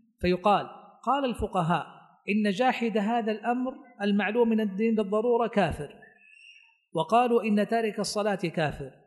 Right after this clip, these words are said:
جيد، لكن ما قالوا إن زيدا هذا بعينه كافر، أنت الذي قلت.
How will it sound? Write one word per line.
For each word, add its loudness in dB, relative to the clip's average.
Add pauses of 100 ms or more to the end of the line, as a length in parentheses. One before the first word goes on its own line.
جيد، -4 (320)
لكن -4
ما -6
قالوا -2
إن 2
زيدا 2
هذا 0
بعينه 0
كافر، -4
أنت 4
الذي 0
قلت. -6